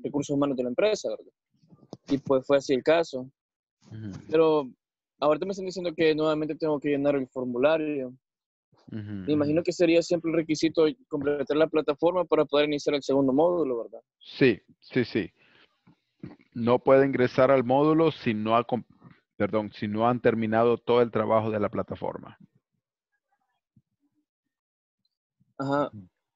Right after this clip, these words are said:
Speaker 2: Por eso es
Speaker 1: Sí,
Speaker 2: que ustedes se
Speaker 1: este
Speaker 2: han fijado que yo he estado bombardeándoles todos los días. "Please work on the platform. Please work on the platform. Please work on the platform", diariamente. Porque no quiero que al final del módulo digan,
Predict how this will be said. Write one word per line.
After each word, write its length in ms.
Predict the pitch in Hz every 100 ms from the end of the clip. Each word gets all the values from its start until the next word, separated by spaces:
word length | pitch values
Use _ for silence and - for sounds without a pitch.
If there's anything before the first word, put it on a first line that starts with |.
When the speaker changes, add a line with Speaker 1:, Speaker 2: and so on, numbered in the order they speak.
| _
Speaker 2:
Por 180 | 113 107
eso 180 | 107
es 60 | 156
Speaker 1:
Sí, 60 | 135
Speaker 2:
que 40 |
ustedes 360 | 139 131 131 135
se 80 |
Speaker 1:
este 0 |
Speaker 2:
han 80 | 131
fijado 480 | - 123 127 131 135
que 140 | - 101
yo 80 |
he 40 | 110
estado 400 | - 123 127 127
bombardeándoles 1120 | 113 107 95 92 90 104 123 131 117 95 95
todos 240 | - 117 120
los 180 | 113 98
días. 460 | 120 110 95 - _ _ _ _ _ -
"Please 460 | 107 120 127 107
work 240 | 113 110 113
on 80 |
the 60 | 110
platform. 640 | 107 107 107 101 95 92 -
Please 540 | - 117 123 131 127
work 220 | 113 117 113
on 60 |
the 60 | 104
platform. 640 | 107 101 98 - - - -
Please 600 | 107 117 127 135 135 127
work 220 | 120 117
on 80 | 117
the 60 | 110
platform", 640 | 107 101 101 - - 95
diariamente. 880 | 104 104 120 120 101 110 113 90 76 - _ _ _ _
Porque 460 | - 131 135 131 120
no 200 | 113 113
quiero 360 | - 120 123 117
que 140 | 120
al 100 | 107
final 300 | - 101 113
del 140 | 117 113
módulo 460 | 117 131 127 123
digan, 440 | 110 117 117 107